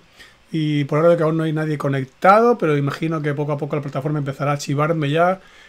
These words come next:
que hay gente online, porque de momento no veo comentarios, no veo caritas, así que no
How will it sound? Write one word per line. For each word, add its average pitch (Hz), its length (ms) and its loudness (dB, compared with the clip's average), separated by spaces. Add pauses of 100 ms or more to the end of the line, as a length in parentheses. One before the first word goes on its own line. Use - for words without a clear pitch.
(140)
que 165 100 -6
hay 143 60 0
gente 143 640 -4
online, 151 560 0
porque 151 140 -2
de 135 60 0
momento 143 260 -2
no 143 100 -2
veo 143 120 0
comentarios, 165 640 0
no 147 80 -2
veo 139 120 -2
caritas, 160 520 -2
así 139 160 -6
que 139 180 -2
no 131 100 -10